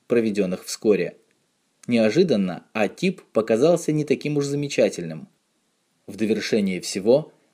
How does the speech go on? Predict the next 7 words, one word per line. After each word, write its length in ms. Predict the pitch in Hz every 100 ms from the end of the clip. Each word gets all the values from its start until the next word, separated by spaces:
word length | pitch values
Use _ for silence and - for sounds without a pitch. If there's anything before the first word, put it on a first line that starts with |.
| -
два 280 | 113 120
исследования 760 | 101 - 117 139 113 98 87 76 -
показали, 480 | 110 123 135 147 139
что 200 | - 127
ишемическая 760 | 143 - 147 127 110 - 104
болезнь 480 | 95 104 104 92 98
сердца, 580 | - 170 175 - 80